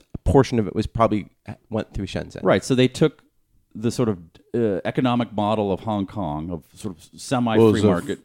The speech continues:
Speaker 3: and it's
Speaker 1: Yeah,
Speaker 3: a
Speaker 1: they call it the,
Speaker 3: financial center,
Speaker 1: the
Speaker 3: too.
Speaker 1: Shenzhen is in the free
Speaker 2: In
Speaker 1: economic
Speaker 2: the free
Speaker 1: zone.
Speaker 2: economic zone. It, it's literally a suburb of Hong Kong. You take a train and you
Speaker 1: No
Speaker 2: dro-
Speaker 1: longer. Now Hong Kong is a suburb of
Speaker 2: Oh, oh,
Speaker 1: Shenzhen.
Speaker 2: okay. Well, yeah, sure. Um, but
Speaker 3: I
Speaker 2: so they're,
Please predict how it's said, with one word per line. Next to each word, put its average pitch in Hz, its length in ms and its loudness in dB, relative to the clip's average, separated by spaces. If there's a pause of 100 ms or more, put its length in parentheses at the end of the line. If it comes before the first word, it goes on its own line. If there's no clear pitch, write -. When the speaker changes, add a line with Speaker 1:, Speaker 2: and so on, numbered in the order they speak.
Speaker 3:
and 101 140 -2
it's 143 60 8
Speaker 1:
Yeah, 131 140 6
Speaker 3:
a 95 40 2
Speaker 1:
they 151 80 6
call - 200 6
it - 20 6
the, 240 60 4
Speaker 3:
financial 107 300 4
center, 76 360 -4
Speaker 1:
the 123 100 -8
Speaker 3:
too. 131 100 4
Speaker 1:
Shenzhen 151 420 4
is 120 80 2
in 120 120 4
the 107 60 0
free 135 280 0
Speaker 2:
In 117 60 4
Speaker 1:
economic 107 400 0
Speaker 2:
the - 60 -12
free 160 140 4
Speaker 1:
zone. 147 100 6
Speaker 2:
economic 117 360 0
zone. 87 340 -2
It, 131 160 -4
it's - 220 -4
literally 135 420 4
a 90 40 2
suburb 85 680 -2
of 80 120 -8
Hong 90 240 -6
Kong. 87 280 -8
You 76 60 -10
take 90 220 -10
a 87 40 -16
train 101 380 -6
and 107 80 -6
you 98 80 -2
Speaker 1:
No 113 120 4
Speaker 2:
dro- 113 80 6
Speaker 1:
longer. 117 280 6
Now 104 180 2
Hong 110 200 -2
Kong 104 220 -2
is 101 120 -4
a 98 60 -10
suburb 113 500 4
of - 20 0
Speaker 2:
Oh, 156 40 6
oh, 170 40 4 (180)
Speaker 1:
Shenzhen. 92 200 -6
Speaker 2:
okay. 95 580 0
Well, 87 380 -6
yeah, 73 200 -12
sure. 58 360 -6
Um, 110 420 0
but 117 180 -2
Speaker 3:
I 135 160 -4
Speaker 2:
so 156 320 6
they're, 143 360 2